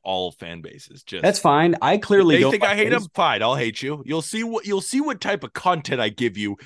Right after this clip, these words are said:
Speaker 1: if I actually hate your team.
Speaker 2: Yeah, I'm not a baseball fan. Like, you
Speaker 1: Yeah.
Speaker 2: see the content that I get. It's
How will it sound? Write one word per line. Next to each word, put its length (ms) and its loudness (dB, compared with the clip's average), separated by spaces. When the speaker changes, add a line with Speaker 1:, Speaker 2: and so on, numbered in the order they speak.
Speaker 1:
if 140 -10
I 120 0
actually 440 -4
hate 140 -6
your 120 -16
team. 160 2
Speaker 2:
Yeah, 240 2
I'm 200 2
not 160 2
a 60 4
baseball 540 -2
fan. 260 -20
Like, 200 -2
you 80 -10
Speaker 1:
Yeah. 180 2
Speaker 2:
see 180 -6
the 80 -2
content 460 0
that 100 0
I 120 2
get. 200 -4
It's 200 -6